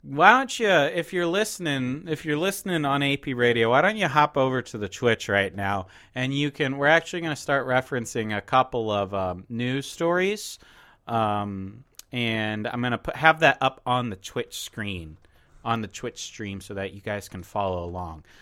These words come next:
Um, BioWare has gone, has, has, um, gone and released a ninety-day roadmap. Um, and Kyle is laughing because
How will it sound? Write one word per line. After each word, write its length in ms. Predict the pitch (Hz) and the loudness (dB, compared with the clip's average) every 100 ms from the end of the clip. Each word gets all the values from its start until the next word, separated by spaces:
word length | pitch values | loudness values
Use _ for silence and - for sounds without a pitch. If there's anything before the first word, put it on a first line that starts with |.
| - - - | -20 -20 -8
Um, 680 | 110 107 104 101 98 101 _ _ _ _ _ _ _ _ _ _ _ _ 131 | -2 -2 -2 -6 -10 -12 _ _ _ _ _ _ _ _ _ _ _ _ 4
BioWare 680 | 143 214 160 107 95 110 - | 8 8 8 4 2 0 -4
has 400 | 127 113 104 - | -4 -4 -4 -8
gone, 520 | 131 120 117 113 - | -4 0 0 0 -4
has, 680 | 113 120 113 107 - - - - | -2 2 2 0 -6 -12 -14 -20
has, 420 | - 120 113 107 107 | -10 -2 -2 -2 -2
um, 520 | 98 92 87 85 92 _ _ _ _ _ _ _ _ - 127 | -4 -4 -8 -14 -18 _ _ _ _ _ _ _ _ -20 -2
gone 300 | 147 156 151 | 4 6 4
and 120 | 139 | 2
released 440 | 131 127 131 127 139 | 0 0 0 -2 -6
a 140 | 123 | -4
ninety-day 880 | 120 123 143 147 160 123 113 110 107 | 0 2 0 -2 -6 0 2 2 0
roadmap. 760 | 104 101 101 101 98 87 - - - _ _ _ _ 101 | -2 0 0 -2 -8 -10 -12 -20 -20 _ _ _ _ -6
Um, 320 | 98 92 101 | -4 -4 -8
and 160 | 110 104 | -12 -6
Kyle 380 | 135 151 143 | 0 2 2
is 340 | 110 95 92 127 | 0 -2 -10 -6
laughing 560 | 117 120 120 - 98 | 0 2 0 -4 -10
because 640 | 95 92 107 98 90 - | -10 -10 -8 -6 -6 -10